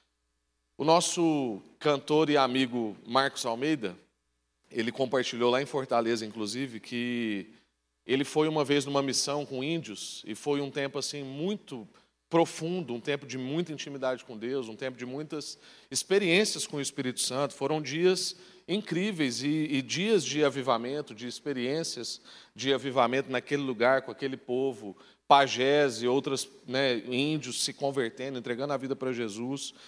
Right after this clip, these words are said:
e muitas experiências, né, assim, místicas, né, arrepios, e pessoas quebrantadas, e tantas outras coisas que a gente sabe como é,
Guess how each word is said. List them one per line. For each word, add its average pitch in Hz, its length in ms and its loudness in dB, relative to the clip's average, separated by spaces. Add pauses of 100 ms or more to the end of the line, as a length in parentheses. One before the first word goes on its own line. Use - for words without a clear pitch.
(260)
e 123 220 2
muitas 160 500 2
experiências, 131 840 -4
né, 123 240 -4
assim, 117 440 -6 (340)
místicas, 151 680 0
né, 127 280 -8
arrepios, 127 1120 0 (340)
e 123 240 2
pessoas 143 500 2
quebrantadas, 123 1040 0
e 110 180 -2
tantas 160 400 -2
outras 143 340 -2
coisas 139 300 -2
que 120 300 -8 (320)
a 107 80 0
gente 131 220 -2
sabe 139 340 0
como 131 280 -2
é, 147 220 2